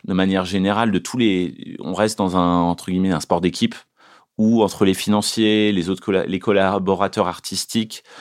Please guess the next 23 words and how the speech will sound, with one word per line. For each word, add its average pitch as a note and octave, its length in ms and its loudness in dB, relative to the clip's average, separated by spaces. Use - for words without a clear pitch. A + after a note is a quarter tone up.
même A2 200 2
s'il A#2 220 -2
y G#2 60 4
a G2 100 4
un F2 60 0
réalisateur F#2+ 580 0
qui - 100 -4
a F2+ 40 2
une F#2 160 4
vision, G#2+ 480 0
qui - 120 -10
des G2 140 2
fois, G#2+ 520 2
euh, E2 140 4
rêve, G2 540 0
il E2 80 -16
faut - 200 -4
le F2+ 60 -2
garder F#2 280 2
les F2+ 100 2
pieds G#2+ 140 -6
sur - 220 -6
terre, C#3 380 0